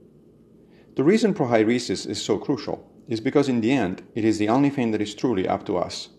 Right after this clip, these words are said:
as shown dramatically by this quote from Epictetus.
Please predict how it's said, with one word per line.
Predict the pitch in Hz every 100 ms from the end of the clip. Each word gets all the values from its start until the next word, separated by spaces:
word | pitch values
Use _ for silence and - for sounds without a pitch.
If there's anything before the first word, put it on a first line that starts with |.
| _ _ _
as | 95
shown | 92 113 98
dramatically | 95 104 117 104 95 95
by | 90
this | 90 101
quote | - 92 87
from | 92 87
Epictetus. | 85 - 107 - -